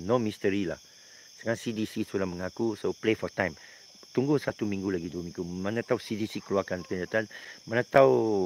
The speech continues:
uh, dia kalahkan Bill Gates. Kerana Bill Gates ini sekarang dia, dia, dia financier tau. Dia penaja. <clears throat> Mungkin, dan dia bertambah duit daripada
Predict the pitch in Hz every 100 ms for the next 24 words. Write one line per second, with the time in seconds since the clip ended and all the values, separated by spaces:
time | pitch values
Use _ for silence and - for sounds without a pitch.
0 | 90 85 85 87 104 - 101 104 104 92
1 | 98 98 87 110 - - - - - 160
2 | 120 131 123 151 107 131 156 - 117 127
3 | 107 98 104 95 107 101 - - - -
4 | 117 - 95 101 92 101 98 87 - -
5 | - - - 107 - 101 104 110 87 -
6 | - - 165 139 - - - - - -
7 | - 120 165 165 127 - - - - -
8 | - - - 104 92 113 104 - 110 110
9 | 101 113 98 98 98